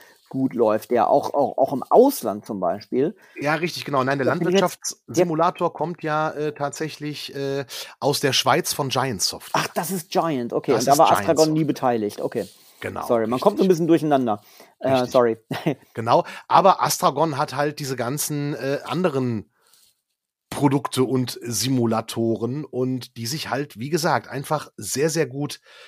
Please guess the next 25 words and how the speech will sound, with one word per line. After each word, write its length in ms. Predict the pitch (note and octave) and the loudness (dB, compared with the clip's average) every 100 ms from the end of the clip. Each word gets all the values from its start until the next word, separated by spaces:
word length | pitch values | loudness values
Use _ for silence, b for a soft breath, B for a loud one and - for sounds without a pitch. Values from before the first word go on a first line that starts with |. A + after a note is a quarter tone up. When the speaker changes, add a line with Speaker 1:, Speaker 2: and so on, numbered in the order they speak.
| B - | B -4
Speaker 2:
laufen. 680 | A2 A2 D3+ D3 F#3 F#3+ - | 2 4 2 0 -2 -2 -2
Ähm, 380 | C#3 C#3+ C#3 B2 | 0 0 -2 -4
gucken 220 | - G#3 | -8 0
wir 60 | G#3 | 2
Speaker 1:
Ja. 60 | |
Speaker 2:
doch 100 | C3+ | 2
einfach 300 | A#2+ B2+ C3 A2+ | -2 -4 -4 -2
mal 260 | A2+ A#2+ | -2 -2
auf 180 | - A#2 | -4 -8
die 120 | C3+ | -8
Unternehmensseite 840 | D3 F3+ A3 D#4 C4+ - E2+ - | -4 -2 0 0 -2 -2 -4 -6
der 140 | - - | -8 -6
Firma 300 | - F2+ D2+ | -6 -6 -8
Astragon. 600 | - - D#2 D#2 A#2+ F#3 | -10 -10 -12 -12 -12 -14
Und, 200 | B2 B2 | -10 -2
Speaker 1:
Mhm. 320 | F3 F3+ C3+ A#2 A#2+ A#2+ | 2 2 2 0 -2 -4
Speaker 2:
äh, 40 | B B B B B | B B B B B
wie 100 | D3+ | 2
gesagt, 400 | G3 D#3+ A#2+ - | 4 4 2 0
der 120 | B2+ | 0
Bussimulator 1000 | B2 - B2+ A#2+ B2 G#2 E2+ D2 D2+ - | 0 0 2 2 2 0 -4 -8 -12 -14
ist 160 | A#2 - | -10 -8
natürlich, 580 | C3 - C3+ C3+ B2 - | -8 -8 -8 -6 -8 -8
äh, 260 | A#2+ A#2+ A#2+ | -6 -6 -6
das 400 | A2 C3 - | -8 -6 -6